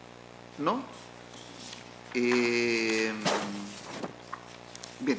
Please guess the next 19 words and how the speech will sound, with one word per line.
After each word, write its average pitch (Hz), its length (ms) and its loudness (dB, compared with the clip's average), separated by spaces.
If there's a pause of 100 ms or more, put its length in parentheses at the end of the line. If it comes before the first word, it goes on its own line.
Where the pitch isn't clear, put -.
quienes 147 180 6
están - 220 6
por, 185 180 6
eh, 180 180 8
aprobar, 170 460 10
eh, 202 100 10
eh, 165 1080 4 (760)
el 135 100 2
aporte 170 400 6
para 156 560 10
el 151 140 6
funcionamiento 156 1000 4 (1300)
periódico 180 580 12
y 185 40 8
normal 175 400 6
de 185 80 6
la 185 80 6
Corporación 185 420 0
Cultural. 196 420 0